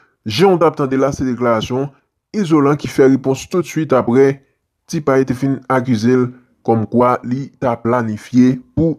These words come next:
tire l. Ebyen, nou te tande deklarasyon Tipaye la ki te fè kwè ke Isolant gen yon ti majistra ansanm avè l, et cetera. Èske son bagay politik k ap jere? Donk, paske nou tande non prezidan site. An tou ka, tout, n ap raple tout moun ke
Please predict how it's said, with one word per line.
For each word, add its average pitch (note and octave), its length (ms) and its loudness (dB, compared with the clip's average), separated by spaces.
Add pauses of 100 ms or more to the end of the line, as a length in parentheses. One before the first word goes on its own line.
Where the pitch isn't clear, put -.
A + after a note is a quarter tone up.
tire A2 560 0
l. G2 80 2 (720)
Ebyen, D3+ 400 2 (400)
nou D3 320 4
te F#3 160 4
tande D#3+ 400 2
deklarasyon C3+ 480 -2
Tipaye A2 360 0
la B2 120 0
ki A#2+ 160 -6
te A#2 80 -2
fè G#2+ 240 -4
kwè A#2 320 2
ke A2+ 160 0
Isolant G#2+ 640 0
gen G#2+ 160 -2
yon G#2+ 240 -4
ti B2+ 240 -6
majistra A2 640 -4
ansanm G2+ 320 -4
avè G#2 320 0
l, D3+ 100 -2 (400)
et G#2 60 -6
cetera. A2 480 0
Èske B2+ 280 -4
son D#3+ 120 -2
bagay C3 240 2
politik G#2 400 -4
k G#2 80 -4
ap F#2+ 80 -12
jere? B2 340 -2 (300)
Donk, G#2 160 -8
paske A#2 240 0
nou A2+ 160 -2
tande G#2+ 240 -2
non A#2 160 0
prezidan G#2+ 480 -2
site. C3+ 460 -4 (480)
An A2 100 -2
tou A#2+ 80 -6
ka, D3 240 2
tout, - 240 -18
n C#3+ 80 -2
ap - 80 -2
raple C#3 240 -2
tout D3 160 -10
moun D#3 160 -2
ke F3 180 6